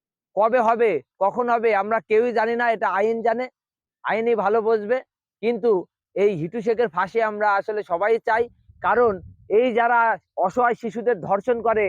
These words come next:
এদেরকে যদি আসলে শাস্তি না দেয়া হয়, তাহলে কলম দিন দিন যাবে এইসব শয়তান সংখ্যা বেড়ে যাবে। এর জন্য আমার মনে হয় যে অরিজিনাল যদি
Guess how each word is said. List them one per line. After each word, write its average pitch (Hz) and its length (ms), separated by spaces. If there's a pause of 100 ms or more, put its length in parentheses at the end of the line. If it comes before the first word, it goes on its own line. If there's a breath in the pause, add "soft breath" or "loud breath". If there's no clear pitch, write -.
এদেরকে 220 340
যদি 214 220
আসলে 220 240
শাস্তি 185 420
না 190 240
দেয়া 240 240
হয়, 202 260 (360)
তাহলে 202 300
কলম 226 300
দিন 220 220
দিন 226 140
যাবে 214 280 (280)
এইসব 196 340
শয়তান 202 440
সংখ্যা 202 340
বেড়ে 202 240
যাবে। 165 220 (460)
এর 196 140
জন্য 233 220
আমার 220 300
মনে 233 200
হয় 214 140
যে 208 200 (800)
অরিজিনাল 208 600
যদি 233 240